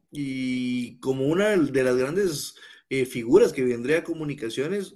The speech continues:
De hecho, pues, fuentes internas en el club decían, ok, ya lo vimos entrenar, ya lo, ya lo vimos jugar entre nosotros y es, es una persona que sí maneja bien el balón,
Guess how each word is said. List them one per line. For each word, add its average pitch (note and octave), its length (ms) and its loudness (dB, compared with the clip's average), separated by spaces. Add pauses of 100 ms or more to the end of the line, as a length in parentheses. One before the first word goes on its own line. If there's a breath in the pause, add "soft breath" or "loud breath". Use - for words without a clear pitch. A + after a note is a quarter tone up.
De A2+ 300 -4
hecho, D#3 240 4
pues, C3+ 300 -2
fuentes D3 400 2
internas C3+ 420 -4
en D3+ 120 -4
el A#2 200 -2
club E3+ 260 6
decían, D3+ 640 2
ok, A#2 260 -4 (760)
ya D3 160 2
lo E3+ 140 6
vimos E3+ 320 4
entrenar, C3 520 -6
ya F3 140 4
lo, D3 200 2
ya C#3 160 -2
lo D3 120 0
vimos D#3 300 -6
jugar C3+ 200 -4
entre D3 240 -6
nosotros A#2 540 -4
y A#2+ 100 0
es, B2+ 180 2 (500 loud breath)
es B2+ 220 0
una D3+ 200 0
persona C3 320 -2
que C3+ 100 -12
sí C#3+ 380 0 (240 loud breath)
maneja C3 360 2
bien C3 320 4
el A#2+ 160 4
balón, D3+ 760 4